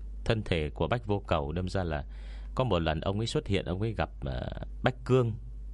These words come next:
Ông bảo là "Sao không nhận ra à?" kiểu đó. Ok, chúng ta sẽ cùng, ờ,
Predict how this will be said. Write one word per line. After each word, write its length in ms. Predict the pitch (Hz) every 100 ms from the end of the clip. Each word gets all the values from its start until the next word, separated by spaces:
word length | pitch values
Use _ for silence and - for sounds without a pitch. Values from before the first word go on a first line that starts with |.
| - - - - - -
Ông 220 | 90 95
bảo 140 | 92 69
là 140 | 71
"Sao 200 | - 95
không 220 | - 107
nhận 200 | 98 80
ra 140 | 82 101
à?" 420 | 95 85 73 76 - - -
kiểu 140 | 67
đó. 100 | 92 - - - - - - - - - - - - - - - - - - - - - - - - - - - -
Ok, 260 | 87 - 98 92 - -
chúng 180 | 90
ta 160 | 87 87
sẽ 200 | - 85 -
cùng, 280 | 87 73 73
ờ, 340 | 69 65